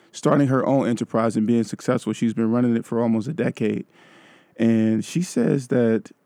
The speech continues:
some of the things that you have to do in order to be successful, number one, uh, look at both sides of fear. 'Cause oftentimes you're gonna have that little voice in your head saying, "What if something goes wrong?" And she says, "Well,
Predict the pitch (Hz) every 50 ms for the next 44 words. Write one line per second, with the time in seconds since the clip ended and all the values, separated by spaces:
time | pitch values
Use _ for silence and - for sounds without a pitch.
0 | _ _ - - - 175 175 170 160 160 147 - 135 135 135 135 127 120 117 -
1 | - - 117 120 117 - - 107 - 120 113 113 110 110 113 110 110 107 - -
2 | - 123 143 120 110 104 - - - - - 107 104 - - 117 113 - 156 -
3 | - 120 117 113 113 113 117 117 113 107 110 135 131 - _ _ _ - - -
4 | - _ _ _ _ _ _ - - 110 104 107 110 127 156 - - 127 107 95
5 | 104 123 120 117 - - - 117 107 104 101 - - - - - - - - -
6 | - 107 90 - - 143 - - _ _ _ _ _ _ _ _ _ _ _ _
7 | _ _ _ _ _ _ - - 117 120 123 131 - 123 120 - 127 123 113 117
8 | 110 117 113 113 110 110 113 113 117 117 107 123 120 117 113 - 120 113 113 110
9 | 104 107 107 107 - - 117 110 110 107 107 - - _ - - - - - _
10 | - 110 127 135 135 - - - 127 120 - 123 120 113 120 117 113 107 110 120
11 | 120 113 107 110 - - - _ _ _ _ _ _ _ _ _ _ _ _ -
12 | 139 - 160 139 - 135 131 123 127 127 123 123 117 117